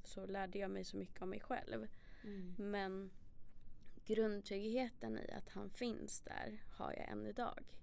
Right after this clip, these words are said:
Speaker 2: Mm.
Speaker 1: Jag vet att han finns där. Jag vet att han bryr sig. Eh, och han har verkligen lärt mig hur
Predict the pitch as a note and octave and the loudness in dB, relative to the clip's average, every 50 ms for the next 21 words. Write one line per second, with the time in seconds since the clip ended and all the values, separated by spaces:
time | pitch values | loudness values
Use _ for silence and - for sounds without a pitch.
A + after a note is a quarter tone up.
0 | - - A3+ G#3 G3+ G3 F#3 E3+ - - - - - - - - - - - - | -6 -4 -2 -2 -2 -2 -2 -4 -6 -10 -10 -10 -8 -8 -6 -6 -4 -4 -2 -2
1 | - - - - - - A#3 A3 G#3 A3 B3 C#4 C#4 A#3+ - - - - F#3+ G3 | -4 -4 -6 -6 -2 0 2 2 2 2 2 2 2 2 0 -2 -4 -4 -4 -6
2 | F#3+ F#3+ - - G3+ - G3+ - - - G#3 G3+ G3+ A3 A#3 A3+ - - - - | -6 -6 -4 -4 -4 -4 -4 -2 -2 -2 0 0 2 2 2 0 -2 -4 -6 -4
3 | - - - - - - - - - - - G1+ G1+ - - - - - - - | -4 -4 -2 -2 -4 -4 -4 -4 -4 -4 -2 -2 -2 -2 -2 -4 -6 -8 -8 -10
4 | - - - - - - - - - - - G2+ G2+ - - - - - - - | -12 -12 -12 -12 -10 -10 -10 -10 -10 -8 -6 -6 -4 -4 -4 -6 -8 -8 -10 -10
5 | - - - - G#3 G3 G3 G#3 G#3 G3+ G3 G3 G3+ G3+ G3 G#3 G3+ - - - | -10 -6 -4 -2 -2 0 0 -2 -2 -2 -2 -2 -2 0 0 0 -2 -2 -4 -4
6 | - G2+ - - G2 G2 G#2 A3+ A#3+ A3+ G3+ G3 - - - - - - - - | -2 0 0 0 0 0 2 2 2 2 0 -2 -4 -6 -6 -6 -4 -4 -4 -4
7 | - - - - - - - - G3 F#3 F#3 F#3+ | -6 -6 -8 -10 -10 -8 -4 -2 -2 -2 -2 -2